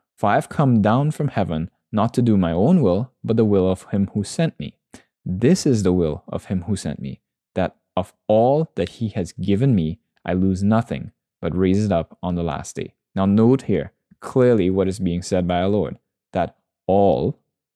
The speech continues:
who are given to him by the Father, right, th-, that the Father gives to the Son, will come to him, and that he will lose none of them, but raise them up on the last day. This is the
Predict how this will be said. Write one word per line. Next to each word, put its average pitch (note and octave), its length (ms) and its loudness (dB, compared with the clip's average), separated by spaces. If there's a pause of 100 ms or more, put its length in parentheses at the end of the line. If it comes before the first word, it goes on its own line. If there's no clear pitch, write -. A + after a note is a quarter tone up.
(160)
who A#2+ 120 4
are G2 80 4
given G#2+ 380 -2
to C3 160 0
him G#2+ 420 0 (220)
by F2+ 260 0 (100)
the G#2 140 -4
Father, G#2+ 680 -2 (220)
right, F#2 220 -6
th-, F2+ 300 -6
that F2+ 160 -4
the F2 60 -8
Father G2 360 0
gives G#2 240 -2
to B2+ 80 -6
the B2+ 80 0
Son, F#2 320 -4 (320)
will A#2+ 680 4 (100)
come A2+ 380 -2
to F2 120 -6
him, - 260 -10 (600)
and F#2+ 100 -2
that F2 140 -2
he A#2 140 0
will A2 100 2
lose G2 320 0
none G#2 640 0
of - 160 -14
them, D2+ 320 -10
but F#2+ 180 0
raise F2 220 0
them E2 160 -4
up C#2+ 160 -8
on D2 80 -8
the D2 60 -10
last C2+ 320 -12
day. - 180 -4 (800)
This G#2 240 -6
is B2+ 160 0
the B2+ 200 2